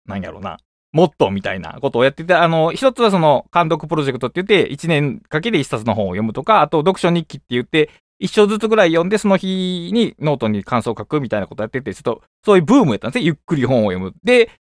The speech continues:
その、いろんな要素が <laughs> その瞬間にバチンってきて、ちょっとこれ真剣に考えてやろうと思って、まあ、やり始めたのがきっかけというか、まあ、う-、たまたまですよね。で、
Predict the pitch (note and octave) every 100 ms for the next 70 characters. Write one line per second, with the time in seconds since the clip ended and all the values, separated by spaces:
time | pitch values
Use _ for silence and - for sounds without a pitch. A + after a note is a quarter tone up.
0 | _ _ _ - A3 G#3+ G3 - - C4+
1 | D#4+ C4 D#3+ A#2 - _ _ _ _ _
2 | F3+ A3 A3 B2+ A2 - - G#3+ - A#3
3 | G3 A3 D#3+ B2 G3 G#3+ C4 C4 F#3+ D#3+
4 | - A3 - - - C#4 A#3+ A3 A3 G#3+
5 | A3 G#3+ A3 G#3+ G#3 A3+ A3+ A3+ G#3+ A3+
6 | A#3 A#3+ B3+ A#3 A#3 A#3+ B3+ - - A4+
7 | D#4 - _ _ G#3+ F3+ E3 C#3 C3+ D3
8 | B2+ A#2 A2+ A#2+ E3 C4 D#3+ G#2 _ _
9 | _ _ - A#2+ A2+ G#2+ D3+ A2+ - F2
10 | - - - D3 - - E3+ F3 F3 D#3+
11 | C3 F#2+ C#3+ - B3 A3+